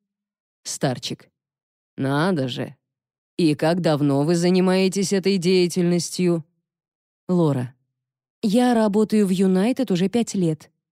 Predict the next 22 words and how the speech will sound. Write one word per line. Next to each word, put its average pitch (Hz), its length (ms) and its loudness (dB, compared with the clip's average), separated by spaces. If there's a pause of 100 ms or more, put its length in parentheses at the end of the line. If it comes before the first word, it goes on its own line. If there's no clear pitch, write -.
(560)
Муни. 165 440 0 (520)
То 185 160 2
есть 190 280 2
в 170 40 -4
United 175 720 2
Artists 190 640 -2
Management? 151 800 -2 (880)
Лора. 143 420 0 (540)
Ну 202 160 2
да, 185 240 2
именно 208 400 2
там. 220 320 -2 (720)
Долго 247 380 2
ли 220 100 2
ещё 208 320 0
будет 190 300 -2
продолжаться 190 640 -2
допрос? 208 540 -2 (360)
Мой 220 220 4
сын... 233 480 0 (720)
Муни. 143 420 -2 (540)
Недолго. 147 760 -2